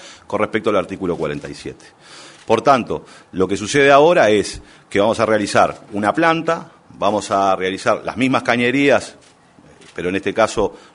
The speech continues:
reparando lo que es la quinta línea de bombeo, vamos a construir también una reserva de agua bru-,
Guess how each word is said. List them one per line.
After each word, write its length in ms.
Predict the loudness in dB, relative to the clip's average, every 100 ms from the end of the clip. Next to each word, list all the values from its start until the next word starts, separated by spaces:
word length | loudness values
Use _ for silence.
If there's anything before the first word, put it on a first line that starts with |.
| -8
reparando 460 | -4 0 0 0
lo 100 | -2
que 80 | -2
es 60 | -2
la 120 | -2
quinta 260 | -4 -4 -4
línea 220 | 0 0
de 80 | 2
bombeo, 460 | 2 0 0 0
vamos 320 | 0 -2 2
a 240 | 0 0 0
construir 540 | -2 0 -4 -2 0
también 400 | 0 0 0 0
una 160 | 0 -2
reserva 340 | -2 0 2
de 60 | 2
agua 200 | 2 2
bru-, 280 | 0 -2